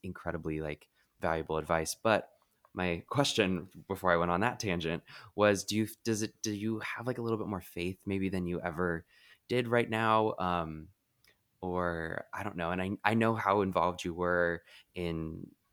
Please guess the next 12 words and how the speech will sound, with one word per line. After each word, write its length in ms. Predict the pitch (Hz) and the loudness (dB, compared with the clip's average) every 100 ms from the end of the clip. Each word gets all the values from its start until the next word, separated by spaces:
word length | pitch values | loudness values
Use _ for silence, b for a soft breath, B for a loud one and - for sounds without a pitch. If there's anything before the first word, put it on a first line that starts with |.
| _ | _
November 880 | 90 92 95 131 135 127 123 120 113 | -4 -2 4 4 6 6 6 4 2
and 380 | 82 78 80 78 | -2 -4 -4 -4
election 420 | - 120 - 117 | 0 0 0 -4
stuff, 560 | 107 - 107 107 104 - - | -4 0 4 4 2 -6 -16
and 440 | 87 85 82 85 - B - | -10 -4 -2 -4 -8 B -6
we've 100 | 98 | -4
been 100 | 95 | 0
talking 340 | 98 92 87 | 2 2 -2
for 160 | 82 85 | 0 2
a 60 | 82 | 4
while, 540 | 120 131 131 131 127 | 6 6 4 4 2
and 400 | 98 87 85 82 | -4 -4 -4 -6